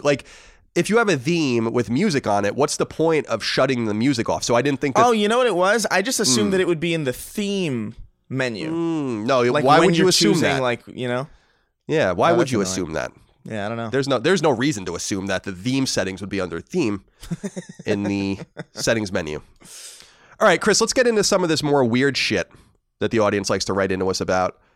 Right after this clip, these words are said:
Speaker 1: Paul Sabo wrote in and said, "Hey, guys, simple question. If you woke up one morning without the ability to sneeze,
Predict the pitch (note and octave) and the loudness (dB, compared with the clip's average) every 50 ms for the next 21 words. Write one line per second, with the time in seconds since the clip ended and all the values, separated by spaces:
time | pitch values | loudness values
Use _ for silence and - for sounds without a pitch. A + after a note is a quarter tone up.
0 | _ _ _ _ - _ - - F#3+ G#3 A3+ B3+ C4 C4 C4+ C4+ B3+ - _ _ | _ _ _ _ -20 _ -2 2 4 4 4 4 4 4 4 2 0 -2 _ _
1 | - - - - A3 F#3+ F3+ D#3 D3 C3 B2+ A#2 A#2+ A#2+ A#2+ A#2 A#2 A2+ A#2 A2 | -6 -4 0 2 4 4 6 6 6 4 4 4 4 4 4 2 2 0 0 0
2 | B2+ A2+ G#2+ G#2 G2 F#2+ F#2 - - - _ _ _ _ _ - - - B3+ C4 | 0 0 0 0 0 0 -2 -2 -6 -10 _ _ _ _ _ -2 0 0 2 2
3 | D4+ G#3+ - A3 G3 - - - G#2 F#2+ G#2 A2+ - B3+ C4+ A3 A3 C4 D4 - | 0 2 2 2 2 2 0 -4 -4 -6 -6 -2 0 2 4 4 4 4 4 4
4 | E4 D#4 - C4 B3 A3+ G3+ F3 F3 F3+ F3 D3 A#2+ G#2+ G2+ A2 - C3+ C#3+ E3+ | 0 -2 2 0 0 2 2 2 2 4 4 4 2 2 0 0 2 2 2 2
5 | - - G#3 F#3 C3 - D3+ D#3+ D#3 E3 D#3 D3+ B2 - A2 - - - - - | 2 0 0 0 0 2 2 2 2 2 0 -2 -2 -4 -6 -4 -4 -4 -2 -2
6 | C#3+ D#3 F3+ E3+ B2+ G2+ D#2 B1 - - - - | 0 0 0 0 0 -2 -4 -6 -10 -10 -10 -10